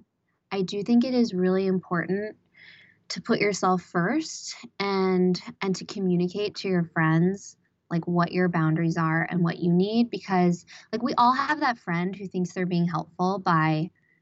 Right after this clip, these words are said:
sharing, like, the latest on your ex, like, when they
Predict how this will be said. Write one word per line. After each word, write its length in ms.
sharing, 600
like, 340
the 80
latest 460
on 140
your 140
ex, 400
like, 280
when 200
they 120